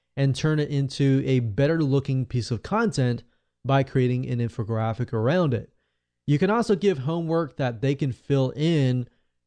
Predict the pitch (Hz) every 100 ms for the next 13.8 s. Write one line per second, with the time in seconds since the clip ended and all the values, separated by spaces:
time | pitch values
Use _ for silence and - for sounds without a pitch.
0 | - 131 139 123 117 117 113 117 151 147
1 | 107 101 - 135 143 165 165 156 143 _
2 | _ 139 131 190 208 175 165 160 151 131
3 | 123 123 120 131 151 147 127 127 123 123
4 | 120 _ _ - 123 127 139 135 - 127
5 | 120 - 127 - _ 151 147 143 151 156
6 | 123 113 110 - _ _ _ - 123 123
7 | 117 - 151 135 143 139 131 127 - _
8 | _ 113 131 131 127 127 131 127 123 120
9 | 113 - 135 127 117 117 113 110 - 175
10 | 123 - _ _ _ _ _ _ _ _
11 | - 156 165 151 135 135 135 _ _ _
12 | _ _ _ _ - 127 131 - 175 180
13 | 160 139 127 156 190 143 139 139